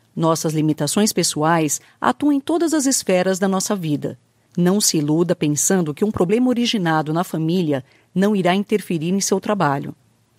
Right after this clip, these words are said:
Qualquer que seja a sua limitação, ela ressoa em todas as respostas que você oferece ao mundo. Quatro, as limitações pessoais estão atreladas às tarefas. Apesar de afetar todas as esferas da vida,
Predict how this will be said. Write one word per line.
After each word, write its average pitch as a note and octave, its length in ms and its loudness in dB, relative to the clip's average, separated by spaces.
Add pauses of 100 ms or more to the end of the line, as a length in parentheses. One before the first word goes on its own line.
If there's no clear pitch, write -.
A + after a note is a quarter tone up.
(160)
Qualquer F3 540 0
que D#3 120 -6
seja D#3 360 0
a C#3+ 40 -2
sua F#3+ 180 2
limitação, D#3 680 0 (380)
ela B3+ 160 2
ressoa B3 440 2
em A#3+ 60 2
todas C4+ 460 0
as A#3+ 100 0
respostas E3+ 800 0 (200)
que - 100 -4
você G3 240 0
oferece G3 520 0
ao A#3 60 2
mundo. D3 380 0 (1200)
Quatro, D3 500 -2 (600)
as C#4+ 160 0
limitações D4+ 580 0
pessoais D#3+ 640 0
estão F3+ 280 -2
atreladas F3+ 580 0
às G#3+ 120 -2
tarefas. E3 720 0 (480)
Apesar D#3+ 560 2
de D3+ 100 -4
afetar D3+ 400 -2
todas G3 380 0
as D#3 160 0
esferas D3+ 460 -2
da F3+ 120 2
vida, D#3+ 460 0